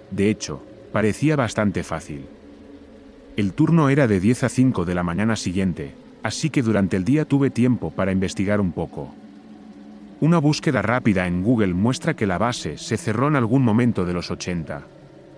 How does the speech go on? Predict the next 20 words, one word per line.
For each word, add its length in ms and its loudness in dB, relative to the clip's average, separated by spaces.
Otras 340 0
investigaciones 880 0
mostraron 520 0
que 120 -2
fue 220 -2
construida 580 0
como 240 0
un 120 2
tipo 280 0
de 120 0
búnker 360 0
nuclear. 540 -6
Fue 180 4
diseñado 560 2
para 220 0
albergar 400 0
una 160 4
enorme 340 4
ciudad 380 0
subterránea. 840 -6